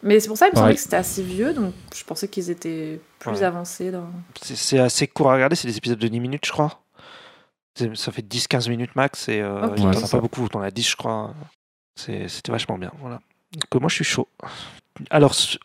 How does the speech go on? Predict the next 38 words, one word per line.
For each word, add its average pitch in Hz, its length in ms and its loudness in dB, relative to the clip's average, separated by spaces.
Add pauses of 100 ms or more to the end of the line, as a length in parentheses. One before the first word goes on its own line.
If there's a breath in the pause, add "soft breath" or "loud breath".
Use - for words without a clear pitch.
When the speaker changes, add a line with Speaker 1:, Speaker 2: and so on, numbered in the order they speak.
Speaker 3:
ouais, 123 320 4
alors, 123 260 4 (160)
euh, 139 480 8 (360)
alors, 143 200 6
sur 135 300 2 (180)
Netflix, 190 600 0
le - 80 0
premier - 240 6
décembre, 156 400 6
on 113 80 2
a 113 80 -2
trois 220 400 8
gros 170 340 8
animes 156 460 4
qui - 100 0
arrivent. 165 360 4 (1080 loud breath)
Euh, 143 840 6
on 135 120 0
a 131 80 2
notamment 127 360 2
le 101 100 -4
Berserk 160 500 0
de - 160 -12
quatre-vingt-dix-sept, 127 720 -2 (400 soft breath)
que - 80 2 (120)
Nero 101 260 4 (100)
apprécie - 300 -2
particulièrement, 101 580 -2
il 151 80 0
me 123 100 -4
semble. - 200 0 (880 loud breath)
Speaker 2:
Bah 104 200 10
ouais, 120 60 12
Speaker 3:
N'est-ce 147 100 10
pas ? 139 120 6
Speaker 2:
c'est - 40 0
trop 110 120 8
bien. 139 180 12